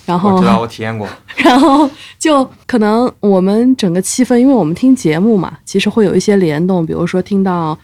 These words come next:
Speaker 1: 来做接管的嘉宾过去的一些故事，会跟他进行一些采访啊、反馈之类的。那这样其实给到这些，我觉得厂牌的嘉宾老师来的时候，也会是不一样的一个回应。包括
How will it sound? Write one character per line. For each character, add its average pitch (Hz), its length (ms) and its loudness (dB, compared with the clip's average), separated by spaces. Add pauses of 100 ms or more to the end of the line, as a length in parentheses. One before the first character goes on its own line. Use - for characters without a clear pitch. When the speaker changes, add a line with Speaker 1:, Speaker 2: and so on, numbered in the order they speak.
(300)
Speaker 1:
来 160 160 -4
做 190 140 -2
接 202 180 0
管 170 160 -4
的 127 80 -6
嘉 190 200 -4
宾 214 200 -2
过 226 140 0
去 240 140 -4
的 190 80 0
一 185 60 2
些 214 160 -2
故 220 220 0
事， 170 300 -6 (260)
会 226 120 -4
跟 233 120 -2
他 254 120 0
进 240 160 -2
行 220 180 0
一 220 80 2
些 214 480 0 (460)
采 175 260 -2
访 180 160 -4
啊、 143 380 -8
反 - 240 -10
馈 233 240 0
之 175 180 -2
类 160 180 -4
的。 123 200 -10 (140)
那 208 140 -4
这 208 120 -2
样 196 160 -2
其 190 160 -6
实 185 180 -4
给 - 240 -8
到 165 320 -6
这 175 160 -4
些， 165 320 -6
我 143 160 -6
觉 147 220 -6
得 151 200 -6 (300)
厂 160 220 -6
牌 156 180 -4
的 170 140 -2
嘉 185 200 -4
宾 196 140 -2
老 175 160 -6
师 196 200 -4
来 147 200 -6
的 185 100 -4
时 180 140 -6
候， 175 260 -6
也 156 140 -6
会 208 180 -6
是 196 160 -2
不 208 160 -6
一 208 120 0
样 247 200 0
的 170 80 -2
一 - 160 -8
个 175 140 -4
回 151 160 -8
应。 147 240 -6
包 190 180 -4
括 202 320 -2